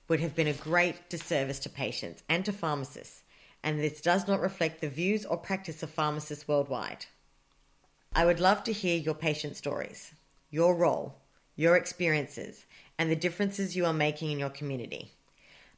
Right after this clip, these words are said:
Maybe by starting here, we can change some views, but we have to start somewhere. It is scary to think about what else might be being considered and the huge impacts this would have. Please reflect and please share your views.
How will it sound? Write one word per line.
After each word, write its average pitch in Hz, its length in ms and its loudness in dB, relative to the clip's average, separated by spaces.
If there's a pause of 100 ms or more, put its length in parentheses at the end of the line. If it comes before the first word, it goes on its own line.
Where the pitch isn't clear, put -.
Maybe 196 200 8
by 247 180 6
starting 196 400 4
here, 147 300 2
we 147 100 -2
can 156 160 -4
change 156 260 0
some 147 180 -4
views, - 540 -6 (560)
but 160 140 0
we 160 80 0
have 156 320 2
to 180 80 -6
start 160 340 2
somewhere. 135 520 -4 (580)
It 185 100 0
is 175 120 2
scary 208 360 6
to 254 100 -2
think 156 300 0
about 151 260 0
what 160 280 -2
else 151 300 0
might 143 200 -2
be 147 140 -2
being 143 280 -4
considered - 580 -6 (380)
and 151 120 -2
the 151 40 0
huge 208 420 -2
impacts 156 420 -4
this 139 140 -10
would 143 100 -6
have. - 420 -6 (540)
Please 220 320 2
reflect 254 540 0
and 160 120 -4
please 170 300 -2
share 156 200 0
your 151 160 2
views. - 540 -10